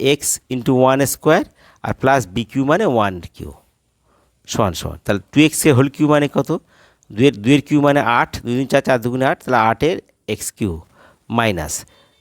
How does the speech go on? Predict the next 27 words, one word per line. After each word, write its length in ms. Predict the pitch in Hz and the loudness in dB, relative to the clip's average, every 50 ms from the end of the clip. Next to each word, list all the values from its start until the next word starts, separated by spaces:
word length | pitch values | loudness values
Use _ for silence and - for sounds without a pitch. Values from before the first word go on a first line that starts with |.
| _ _ | _ _
দুই 100 | 117 127 131 | 0 2 2
দুগুণে 280 | 135 143 151 156 151 - - - | 4 4 4 4 2 2 2 0
চার, 200 | 139 127 151 196 - _ _ _ _ _ _ _ - | 2 2 0 0 -2 _ _ _ _ _ _ _ -8
তিন 140 | - 131 131 113 | -6 -6 -4 -2
চারে 180 | - 156 139 131 95 87 | 0 2 2 2 0 0
বারো, 240 | 101 87 80 73 67 64 85 90 95 117 | -2 -2 -2 -4 -8 -12 -10 -2 0 2
বারো 220 | 110 113 120 139 143 117 107 | 2 4 4 2 2 0 -2
এক্স 140 | - - - 107 95 - | -4 -6 -6 -6 -6 -8
স্কয়ার 360 | - _ 92 82 71 - - - - _ _ _ _ _ _ _ _ _ _ - | -8 _ -8 -8 -8 -10 -12 -16 -20 _ _ _ _ _ _ _ _ _ _ 0
প্লাস, 300 | 135 123 101 - - - - - - - _ _ _ _ _ _ _ _ - | 0 2 2 0 -2 -6 -8 -10 -12 -16 _ _ _ _ _ _ _ _ -6
দেখো, 200 | 120 120 - 147 135 - - | -6 -2 -2 -2 -4 -2 -2
তিন 120 | 135 139 135 | 0 0 2
দুগুণে 260 | 131 139 143 151 151 139 - - | 2 2 2 2 2 0 0 -2
ছয় 300 | - - 120 117 113 101 90 78 | 0 2 2 4 2 2 0 -4
এক্স 160 | 73 - - - - - _ _ _ _ _ _ _ _ _ _ _ _ _ _ _ - | -6 -10 -10 -12 -12 -14 _ _ _ _ _ _ _ _ _ _ _ _ _ _ _ -2
মাইনাস 460 | 113 117 117 110 92 78 67 - - - - - _ _ - - 127 | -2 0 0 0 -2 -4 -8 -8 -10 -12 -12 -14 _ _ -6 -2 2
ওয়ান 240 | 131 131 113 87 80 80 80 - _ _ _ _ _ _ _ _ - | 2 2 2 0 -4 -8 -16 -20 _ _ _ _ _ _ _ _ -2
প্লাস 300 | - 131 117 95 85 - - - - - - _ _ _ _ _ - 127 | 0 0 2 0 0 -2 -4 -6 -8 -10 -14 _ _ _ _ _ -6 -6
এক্স 140 | 120 - - - _ | -6 -6 -10 -8 _
কিউ, 180 | 147 139 120 98 85 78 - - _ _ _ _ _ _ _ _ _ _ - | 0 0 0 0 -2 -4 -10 -20 _ _ _ _ _ _ _ _ _ _ -8
এখানে 280 | 117 - 131 135 135 123 113 | -4 -2 0 0 0 0 2
প্লাস 220 | 127 135 151 151 - - - - | 2 2 2 0 -2 -6 -12 -12
থ্রি 140 | - - 156 147 120 | -6 -2 0 0 0
এক্স 120 | - - - 101 - | -2 -4 -6 -6 -8
স্কয়ার, 280 | - _ - 92 80 - - - _ _ _ - | -10 _ -10 -10 -10 -12 -14 -20 _ _ _ -10
থ্রি 200 | - 123 123 131 156 214 - - 104 | -6 -4 -2 -2 -2 -2 -2 -4 -4
এক্স 160 | - - | -4 -4